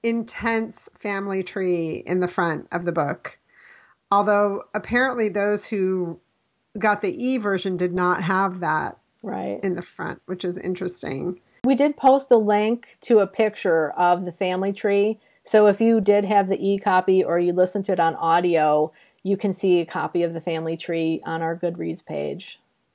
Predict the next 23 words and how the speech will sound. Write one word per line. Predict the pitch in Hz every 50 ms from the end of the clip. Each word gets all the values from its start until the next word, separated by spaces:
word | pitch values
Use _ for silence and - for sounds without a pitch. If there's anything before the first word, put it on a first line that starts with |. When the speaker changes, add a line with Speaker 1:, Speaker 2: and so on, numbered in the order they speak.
| - - -
Speaker 1:
Although | 202 208 185 202
I'm | 190 202 208
not | 214 214 233 247 -
sure | - 247 220
it's | 202 196 -
very | 214 196 185 180
helpful. | 165 185 170 - - - - - - - - -
<laughs> | - - - - - - - - 339 440 440 330 392 370 -
No, | 262 240 -
Speaker 2:
Well, | 285 302 294 285
Speaker 1:
I | 285
think | 294 277 -
it | 220 196
is | 202 190 - -
helpful. | - 180 254 311
Speaker 2:
it, | 262 - - 339 349
it | -
can | - 359 294 285 294 294
be, | 269 262 208 185 180 175
Speaker 1:
It's | 180
Speaker 2:
but | 185 196 185 - -
Speaker 1:
confusing. | 302 254
Speaker 2:
yeah. | 214 208 202 190 180 165 160